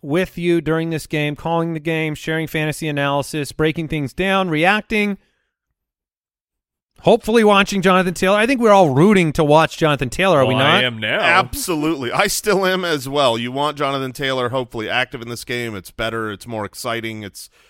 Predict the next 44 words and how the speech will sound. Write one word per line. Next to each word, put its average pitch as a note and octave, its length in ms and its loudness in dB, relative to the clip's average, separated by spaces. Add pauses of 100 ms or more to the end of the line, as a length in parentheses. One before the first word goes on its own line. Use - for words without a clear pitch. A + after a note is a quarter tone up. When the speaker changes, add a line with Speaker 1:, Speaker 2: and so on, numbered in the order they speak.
(160)
Speaker 3:
uh, F#2+ 460 -4 (160)
a, G2 60 -12
a G#2 180 -6
bigger B2 420 -8
storyline B2+ 760 -4
for A2 120 -14
fantasy. B2+ 560 -8
Either D3 180 -2
way, B2 540 -2 (320)
you're A2+ 100 -8
going C#3 300 -2
to A#2+ 100 -6
have A#2 500 -2 (520)
Melvin D#3 320 0
Gordon E3+ 240 2
on D3+ 100 0
the D3 80 0
other D#3+ 160 4
side. G#2+ 480 -2 (260)
So A#2 160 -4
Speaker 1:
Yes. A#2+ 240 4
Speaker 3:
there's C3 280 -6
lots E3 260 0
of F3+ 80 -14
excitement E3+ 440 -10
here. - 100 -20
Speaker 1:
Uh, D3 380 4 (120)
so - 240 2
we F#3 160 4
will G3+ 160 2
be F3+ 80 0
live F3 240 2
on E3+ 160 -2
Twitch, E3 400 -4
ballers D3+ 400 2
live D#3 260 0
dot C#3+ 280 -2
com. F#3 500 -2 (260)
If C3 140 -10
you D3 80 -2
follow D#3 320 2
us D3 160 -2
on C#3+ 140 -4
Twitter, E3 560 -2